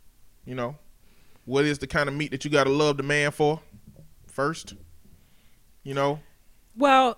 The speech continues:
Speaker 2: and I'm sure everybody's probably wondering what my response to. So keep in mind that previous to this, he had said, "Good night, sweet dreams,"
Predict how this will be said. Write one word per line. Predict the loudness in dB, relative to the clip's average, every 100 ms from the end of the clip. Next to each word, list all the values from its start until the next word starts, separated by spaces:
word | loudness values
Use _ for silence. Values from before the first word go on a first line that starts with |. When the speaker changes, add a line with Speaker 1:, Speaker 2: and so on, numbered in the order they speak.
| -2
Speaker 2:
and | 0 0 0
I'm | 4 4 2 -6
sure | 0 4
everybody's | 6 4 2 2 2 0
probably | 0 0 2
wondering | 2 0 -2 -4 -2
what | -4
my | -4
response | -6 -8 -10 -8 -6 -8 -6
to. | -6
So | -4 -4
keep | 0 0
in | 4
mind | 4 4 0
that | -2
previous | 0 0 0 -2 -2
to | -4
this, | 0 0 -2 -8 -16
he | -4 -2
had | -2
said, | -2 -4 -2
"Good | -2 -2
night, | -6 -6
sweet | -8 -8 -6
dreams," | -6 -6